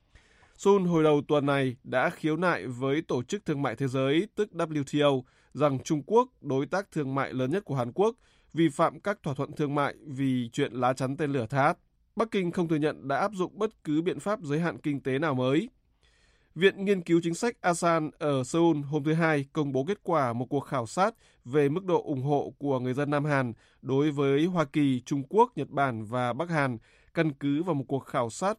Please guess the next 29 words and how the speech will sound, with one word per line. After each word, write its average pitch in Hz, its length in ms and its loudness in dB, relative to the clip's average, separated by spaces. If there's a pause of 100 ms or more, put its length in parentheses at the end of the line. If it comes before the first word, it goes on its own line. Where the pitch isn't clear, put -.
có 127 180 -4
sự 160 280 -6
tham 147 200 -4
gia 139 360 -2 (100)
của 131 260 -2
một 120 260 -8
nghìn 135 220 -2
đối 131 140 0
tượng 160 260 -2
trên 135 220 -4
toàn 127 180 -4
quốc. 214 240 0 (720)
Kết 262 140 0
quả 156 300 4
cuộc 143 180 -4
thăm 170 140 0
dò 139 340 4
tháng 143 260 -4
ba 156 220 4
năm 147 140 0
hai 147 120 0
nghìn 135 220 -2
không 151 220 -2
trăm 143 140 -4
mười 135 80 0
bảy 131 260 2 (260)
của 135 180 0
Viện 147 160 0
Asan 147 480 0